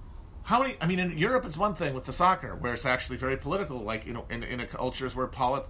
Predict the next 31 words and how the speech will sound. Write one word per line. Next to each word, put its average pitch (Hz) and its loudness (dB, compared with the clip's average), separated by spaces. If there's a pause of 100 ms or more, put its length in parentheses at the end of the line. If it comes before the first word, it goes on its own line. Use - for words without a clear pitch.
political 135 -4
life 131 0
actually 127 -2
had 135 0
some, 113 -8 (140)
like, 107 -10
teeth 190 -4
to 113 -4
it 95 -10 (120)
as - -10
recently 104 -6
as 95 -10
the - -10
World 95 -8
War 110 -6
Two 101 -8
and 95 -10
afterwards. - -10 (560)
Um, 135 0 (880)
even 113 -2
if 104 -6
it's 90 -8
dissolving 98 -4
now 98 -8
there 90 -10
as 82 -10
well 95 -10
as 98 -8
it 98 -10
is 92 -10
here. 113 -4